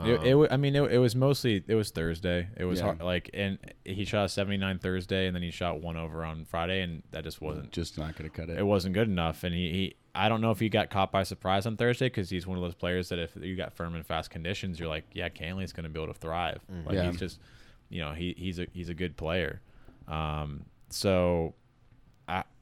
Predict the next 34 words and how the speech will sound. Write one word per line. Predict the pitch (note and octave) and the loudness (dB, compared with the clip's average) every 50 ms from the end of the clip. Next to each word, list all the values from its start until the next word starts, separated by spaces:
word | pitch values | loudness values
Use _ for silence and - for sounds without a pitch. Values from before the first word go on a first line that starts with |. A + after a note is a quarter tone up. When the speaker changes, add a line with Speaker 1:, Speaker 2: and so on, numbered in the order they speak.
| - _ - | -18 _ 2
Speaker 1:
I | F#2 A2 | 4 4
can't | B2 - - C3+ A2+ G2 F2+ | 4 4 4 2 2 2 0
s-, | - - - - - _ - - | -4 -8 -10 -14 -20 _ -14 -4
look, | A#2+ B2+ B2 G2+ - - - | 4 4 4 4 4 2 0
yeah, | G#2 G#2+ F#2 E2+ | 2 2 4 4
I | F2+ | 2
just | F#2+ F2+ - | 0 2 0
don't, | A2+ G2+ | 0 0
I | D#2 G#2+ A#2 | 2 4 4
don't | C#3+ D#3 | 4 4
really | D3 C3+ | 4 4
have | C#3 B2 G2+ G2 - - - - F#2+ | 2 2 0 -4 -14 -18 -18 -16 -10
words | E2+ F2+ F#2 A2 C#3+ D#3+ - | -4 -2 0 0 0 -2 -2
for | - - E2+ D#2 D2+ D2 | -6 -8 -6 -4 -4 -6
it. | C#2+ - | -6 -6
I'm | - F2+ F2+ F2+ | -6 -6 -6 -4
just | F2+ F2 - - | -4 -6 -6 -4
kinda | G#2 F#2 F2+ | -4 -4 -4
surprised. | E2+ - E2+ - - E2+ F2+ F2+ E2 D2+ C#2 - - - _ _ - - D#2+ | -4 -6 -6 -4 -4 -2 -2 -2 -2 -4 -6 -10 -16 -20 _ _ -20 -12 -6
Speaker 2:
Yeah. | D2+ C#2+ C2+ C2+ C2+ C#2 - - - | -4 -2 -2 -2 -4 -8 -12 -10 -4
Speaker 1:
Um, | F#2+ F#2+ F#2 F2+ F2 F2 F2 E2+ E2 - - | -2 0 2 2 0 0 -2 -4 -6 -6 -6
and | G#2+ A#2 C3+ | -4 -2 0
this | D#3+ C#3 | 0 2
happens | D#3 D#3+ F3 - C3+ A2+ F#2+ F2 | 4 2 4 2 0 -2 -2 -2
though. | E2 D#2+ D2+ C#2+ - - _ - | -2 -2 -2 -4 -6 -10 _ -10
It, | - F#2 F#2 C#2 | -4 -4 -2 0
Speaker 3:
Yeah. | G2 | 2
Speaker 1:
it, | G2+ F#2 - | 0 0 0
it | - G2+ | 2 2
Speaker 2:
Yeah, | G#2+ G2+ | 2 2
I | G2 | 2
mean, | F#2+ G2+ F#2+ F#2+ | 2 2 0 0
you | F#2+ G2 | -2 -2
mi-, | G2 G2+ G2+ | 0 -2 -4